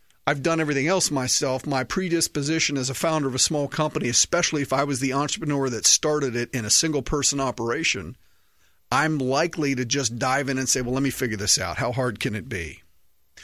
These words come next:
The challenge is that's where you begin to trade off a significant asset that you have as a founder, which is your time.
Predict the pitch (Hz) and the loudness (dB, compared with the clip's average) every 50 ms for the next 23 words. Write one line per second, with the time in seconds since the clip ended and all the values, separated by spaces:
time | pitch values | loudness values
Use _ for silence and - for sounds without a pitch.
0 | - - - 139 - - - 185 202 226 220 202 175 131 123 139 135 131 127 123 | -12 -8 -4 0 2 2 4 4 2 2 2 0 0 0 0 2 2 2 2 0
1 | - - - - - - - 127 123 147 165 175 - - 165 156 147 139 139 139 | 0 -2 -4 -8 -20 -14 -8 -4 -2 0 0 0 0 0 2 0 0 0 0 -2
2 | 131 139 135 127 117 - - - - 143 139 135 135 135 127 113 101 - - - | -2 -2 -2 -2 -2 -2 -2 0 0 0 0 0 0 0 -2 -2 -4 -6 -8 -10
3 | - - - - - - 120 120 - - 147 131 127 135 143 156 165 - 160 151 | -10 -12 -16 -20 -12 -4 0 2 2 2 2 0 -2 -2 -2 -2 -2 -2 -4 -4
4 | - 151 139 123 - - - - - - - - - _ _ _ 147 143 143 - | -2 -2 -2 -2 -4 -8 -10 -12 -18 -20 -20 -20 -20 _ _ _ 0 2 4 4
5 | - - 135 120 - 127 120 - - 127 117 113 - 127 123 120 113 104 113 117 | 4 4 2 0 -2 -2 -2 0 0 0 0 0 0 0 0 0 -2 -2 -2 -2
6 | - 107 - - 139 147 160 170 147 117 - 67 98 - - - - - _ _ | -2 -2 -2 0 0 2 2 0 0 -4 -6 -8 -10 -12 -16 -20 -20 -20 _ _
7 | _ - 123 120 - 113 110 104 104 95 92 - - - 139 131 110 92 - - | _ -6 -2 0 0 0 0 -2 -4 -4 -2 -2 0 0 0 -2 -2 -4 -6 -8
8 | - | -12